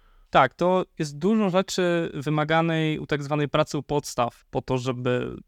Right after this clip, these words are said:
ewolucyjną architekturę, czy w ogóle tą kulturę dało się wprowadzić. Jedną z takich fundamentalnych rzeczy, której, no, dzisiaj mam nadzieję, że jest standardem,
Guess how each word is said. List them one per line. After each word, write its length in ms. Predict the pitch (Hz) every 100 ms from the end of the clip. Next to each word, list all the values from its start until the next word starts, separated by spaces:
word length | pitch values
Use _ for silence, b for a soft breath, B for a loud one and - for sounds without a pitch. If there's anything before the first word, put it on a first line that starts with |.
| _ _ _
ewolucyjną 520 | 147 139 139 156 143
architekturę, 520 | 135 123 165 - 147 139
czy 120 | 127
w 40 |
ogóle 180 | 139 143
tą 140 | 147
kulturę 460 | 135 139 - 156 139
dało 240 | 131 123
się 160 | 123 123
wprowadzić. 680 | - 135 123 120 127 - - _ _ _ _ _
Jedną 180 | - 208
z 40 |
takich 260 | - 220 202
fundamentalnych 680 | 190 180 175 170 175 170 156
rzeczy, 280 | 143 - 151
której, 600 | - 160 156 151 156 - _ _ _ -
no, 260 | 160 180 - _ _ _ _ _ _ _ _ _
dzisiaj 420 | - 196 240 180 - _ -
mam 340 | 135 151 170
nadzieję, 380 | 165 160 185 160
że 100 | 143
jest 140 | 139
standardem, 680 | - 135 131 120 120 123 226